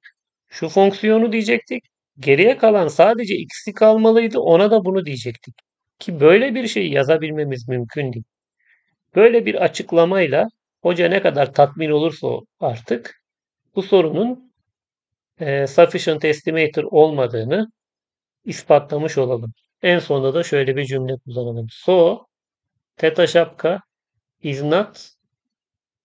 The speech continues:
sufficient estimator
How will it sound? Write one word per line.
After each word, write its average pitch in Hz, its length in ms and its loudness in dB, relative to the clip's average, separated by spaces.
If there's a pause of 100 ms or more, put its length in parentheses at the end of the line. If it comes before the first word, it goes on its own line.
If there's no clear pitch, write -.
(120)
sufficient 151 880 -6 (2250)
estimator 143 840 -4